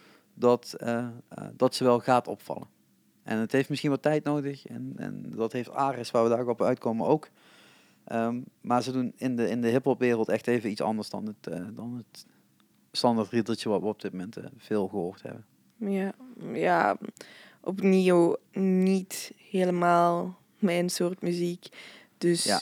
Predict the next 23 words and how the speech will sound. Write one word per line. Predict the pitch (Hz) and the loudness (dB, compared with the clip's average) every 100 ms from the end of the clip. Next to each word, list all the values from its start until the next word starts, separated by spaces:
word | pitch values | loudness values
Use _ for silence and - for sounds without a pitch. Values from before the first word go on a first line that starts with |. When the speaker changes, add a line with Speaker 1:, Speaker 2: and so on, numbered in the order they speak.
| - | -4
Speaker 1:
die | 117 139 | 0 2
zin | 139 165 | 4 2
ga | 156 143 | 6 6
je | 131 | 6
nog | 113 | 2
heel | 135 170 | 2 2
veel | 135 143 | 4 4
mensen, | 135 131 - 123 | 4 2 0 -2
eh, | 127 | 2
horen, | 123 139 120 | 4 2 2
mensen. | 107 107 - 135 - | -2 -4 -4 -6 -8
Echt | - 117 - - | -12 -12 -12 -4
ongelooflijk. | 139 120 113 95 - 120 - _ _ - | -2 0 0 0 -6 -18 -18 _ _ -14
Hoeveel | 120 123 117 | -6 -4 -2
dingen | 151 131 | -2 0
je | 110 | 0
niet | 120 - | 0 0
leuk | 143 156 | 0 0
kan | 151 127 | -2 0
vinden | 143 139 117 | 0 0 -2
op | - | -4
zo'n | - 127 | -2 0
li-, | 123 | -2